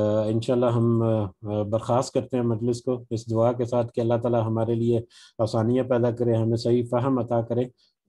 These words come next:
और हमें आजकल के दौर में जो मुश्किलात हैं पूरे, पूरी आलम दुनिया को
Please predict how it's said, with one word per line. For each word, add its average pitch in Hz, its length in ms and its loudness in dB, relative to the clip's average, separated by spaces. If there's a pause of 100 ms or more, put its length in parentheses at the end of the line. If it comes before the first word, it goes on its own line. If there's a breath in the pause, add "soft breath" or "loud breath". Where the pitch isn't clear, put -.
और 117 120 4
हमें 117 240 4
आजकल 120 480 0
के 117 260 2 (360)
दौर 120 260 6
में 123 180 2
जो 120 140 4
मुश्किलात 120 600 2
हैं 120 160 0
पूरे, 117 360 4
पूरी 117 520 2 (180)
आलम 117 480 2
दुनिया 117 340 2
को 117 180 -2